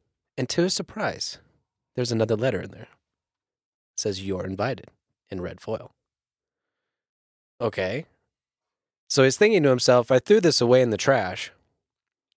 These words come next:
It's not there in the trash anymore, and there's another letter in the mailbox."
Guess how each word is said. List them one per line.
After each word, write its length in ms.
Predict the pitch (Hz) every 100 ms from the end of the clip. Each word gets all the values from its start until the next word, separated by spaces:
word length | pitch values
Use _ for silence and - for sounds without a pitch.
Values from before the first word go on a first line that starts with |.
| _ -
It's 180 | 120
not 220 | 147 160 120
there 160 | 131
in 60 | 123
the 80 | 110
trash 340 | 135 147 -
anymore, 340 | 110 104 104
and 100 | 107
there's 160 | 107 104
another 240 | 107 104
letter 300 | 101 127 117
in 80 | 101
the 60 | 107
mailbox." 500 | 240 147 - -